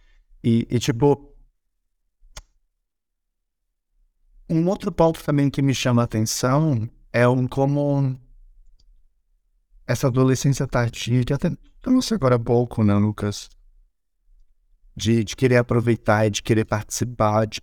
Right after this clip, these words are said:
tudo, nos leva pra esse buraco de, de fomo, né? De, de, de perder as coisas, de ficar de fora, né?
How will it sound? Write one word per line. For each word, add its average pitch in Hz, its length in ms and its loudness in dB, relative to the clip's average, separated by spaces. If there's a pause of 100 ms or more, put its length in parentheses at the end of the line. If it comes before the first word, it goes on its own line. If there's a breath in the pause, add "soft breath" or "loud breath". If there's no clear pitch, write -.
(120)
tudo, 117 460 -4 (2000)
nos 104 220 0
leva 110 320 2
pra 110 180 -2
esse - 580 -6 (140)
buraco 107 540 0
de, 107 540 2 (500)
de - 160 -4
fomo, 104 580 2
né? 80 240 -2 (380)
De, - 180 -4 (120)
de, 101 840 0
de 110 200 -2
perder 101 480 -2
as - 100 -4
coisas, - 760 -6
de - 120 -10
ficar - 220 -2
de - 160 -8
fora, 92 560 -2 (1500)
né? 101 140 -4